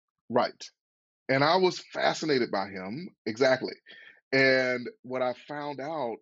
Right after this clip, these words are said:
afterwards, I asked my dad, I said, "Dad, what does he do?" And my dad said, "He's a governor." And I said, "Well, okay, I'm eight years old. What's a governor?" And he said, in typical fashion, "Go look it up." So,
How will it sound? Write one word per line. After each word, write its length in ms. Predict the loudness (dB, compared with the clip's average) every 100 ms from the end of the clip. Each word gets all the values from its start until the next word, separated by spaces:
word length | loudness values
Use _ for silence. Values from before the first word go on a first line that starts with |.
| -10
afterwards, 680 | -10 -10 -10 -10 -8 -8 -4
I 140 | -4
asked 180 | -4 -8
my 80 | -8
dad, 240 | -4 -4
I 40 |
said, 200 | -6 -6
"Dad, 160 | -2 -2
what 100 | -4
does 100 | -8
he 80 | -10
do?" 160 | -4 -4 -6 _ _ _ _ _ _ _ -10
And 100 | -6
my 80 | -2
dad 220 | 0 0
said, 120 | 0
"He's 160 | -2 -2
a 60 |
governor." 420 | -2 -2 -2 -8 _ _ _ _
And 100 | -4
I 60 | 0
said, 180 | 0 0
"Well, 380 | 2 2 0 -2
okay, 320 | -4 -2 0
I'm 160 | 0 -2
eight 160 | -4
years 200 | -6 -6
old. 180 | -4 -2
What's 200 | -2 0
a 40 | 0
governor?" 380 | 0 0 -10 _ _ _ _ _ _
And 140 | -2 2
he 100 | 2
said, 400 | 4 6 6 4
in 80 |
typical 320 | 0 -2 -2 -2
fashion, 420 | 0 0 -2 -4
"Go 120 | -2
look 200 | -2 -4
it 80 | -6
up." 140 | -8 -10 _ _ _ _ _ _ -20 -20 -20 -6
So, 340 | -2 -2 -2